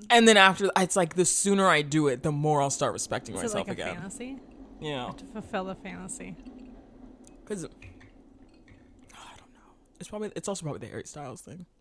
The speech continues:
Speaker 2: I don't get it.
Speaker 1: It's probably 'cause I, like, fell in love with Harry Styles, and then it's like I never
Speaker 2: You
Speaker 1: fulfilled
Speaker 2: have
Speaker 1: that hole.
Speaker 2: so much complicated
Speaker 1: Um,
Speaker 2: shit that
Speaker 1: don't
Speaker 2: I'm like,
Speaker 1: even.
Speaker 2: why,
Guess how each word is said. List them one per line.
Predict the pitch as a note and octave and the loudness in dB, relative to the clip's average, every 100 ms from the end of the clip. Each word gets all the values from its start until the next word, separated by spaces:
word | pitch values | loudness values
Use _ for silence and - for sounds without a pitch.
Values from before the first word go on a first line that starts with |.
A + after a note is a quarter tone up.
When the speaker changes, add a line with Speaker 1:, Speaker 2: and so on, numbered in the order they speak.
| _ _ _ _ _ _ _ _ _ _ _ _ _ | _ _ _ _ _ _ _ _ _ _ _ _ _
Speaker 2:
I | F#3+ | -12
don't | A3 E3+ F#3 | -12 -14 -18
get | F#3 | -18
it. | - B2+ _ | -18 -20 _
Speaker 1:
It's | A#3 B3+ | -4 -2
probably | D4 | -2
'cause | D4+ | 0
I, | A3+ | 0
like, | G3+ E3 - | 0 -2 -2
fell | D3+ C#3+ | -2 -2
in | C#3+ C3+ | -4 -2
love | C#3 C3 | -2 -2
with | C#3+ | -4
Harry | E3 D#3 | -4 -4
Styles, | D#3 D#3 D#3+ D#3+ | -6 -6 -6 -6
and | C3 | -10
then | B2+ A#2+ | -12 -12
it's | B2 | -14
like | - B2+ | -14 -12
I | B2+ | -12
never | B2 C3 | -14 -6
Speaker 2:
You | A3+ D4+ | -2 -2
Speaker 1:
fulfilled | A#4+ A#4+ | -2 -8
Speaker 2:
have | - | -8
Speaker 1:
that | - | -16
hole. | - - - _ _ _ _ _ _ _ _ _ | -18 -18 -20 _ _ _ _ _ _ _ _ _
Speaker 2:
so | - - - A3 G#3+ | -12 -12 -4 -4 -2
much | A#3 A3 - - | -6 -10 -14 -20
complicated | - F#3 E3+ F3+ F#3 - G3 E3+ - _ _ _ _ - | -12 -10 -10 -12 -18 -16 -14 -14 -18 _ _ _ _ -2
Speaker 1:
Um, | A3 | 0
Speaker 2:
shit | G3 F#3+ | 0 4
that | |
Speaker 1:
don't | F#3 A#3 C4 C#4+ | 10 12 12 10
Speaker 2:
I'm | |
like, | G3 | 6
Speaker 1:
even. | G#3 G#3+ G3+ C#4+ | 4 8 10 10
Speaker 2:
why, | B3 | 8